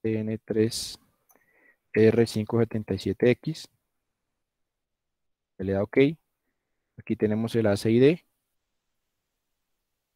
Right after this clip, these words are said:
Se le agrega otra categoría dentro del gen, gen de la enzima convertidora de angiotensina.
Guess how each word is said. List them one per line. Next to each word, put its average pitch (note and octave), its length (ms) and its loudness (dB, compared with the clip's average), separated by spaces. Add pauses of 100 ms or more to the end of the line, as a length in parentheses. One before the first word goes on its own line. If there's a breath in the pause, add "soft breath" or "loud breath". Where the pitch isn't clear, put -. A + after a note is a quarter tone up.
(140)
Se G#2 80 -6
le G#2 100 2
agrega G#2+ 380 4
otra A2 180 -4
categoría A#2+ 580 0 (600)
dentro G2+ 320 -4
del F2+ 140 0
gen, A2 360 -2 (2500)
gen G2 160 -10
de G#2+ 100 0
la A#2 60 4
enzima G#2 340 -2
convertidora G#2+ 600 -2
de G#2+ 60 -2
angiotensina. A#2+ 680 -4